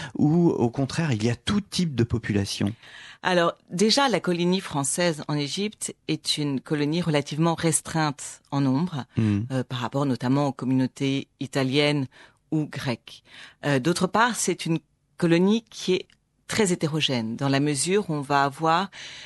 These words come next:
Speaker 2: bien sûr, beaucoup de Français qui travaillent dans les sociétés françaises établies en Égypte, que ce soit la Compagnie du Canal de Suez,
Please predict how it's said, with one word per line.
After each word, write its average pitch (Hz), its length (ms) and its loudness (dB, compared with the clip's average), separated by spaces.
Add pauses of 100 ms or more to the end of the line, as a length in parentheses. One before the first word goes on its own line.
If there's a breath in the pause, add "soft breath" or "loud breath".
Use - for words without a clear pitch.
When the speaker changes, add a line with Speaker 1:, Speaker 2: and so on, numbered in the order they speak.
(100)
Speaker 2:
bien 170 220 6
sûr, 165 420 2
beaucoup 147 380 -2
de 143 100 0
Français 160 720 2
qui - 120 -8
travaillent 160 520 4
dans 165 320 2
les 123 480 -4
sociétés 151 400 0
françaises 143 680 -2
établies 127 460 -4
en 120 80 0
Égypte, 127 480 -4 (260 loud breath)
que 127 100 -6
ce - 80 -2
soit 135 120 -2
la 123 80 0
Compagnie 131 560 -2 (420 loud breath)
du 127 180 -8
Canal 127 300 2
de 131 120 -2
Suez, 156 400 2